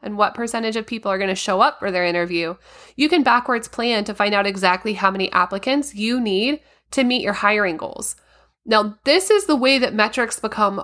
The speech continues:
really, really powerful.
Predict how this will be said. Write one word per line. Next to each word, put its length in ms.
really, 840
really 520
powerful. 720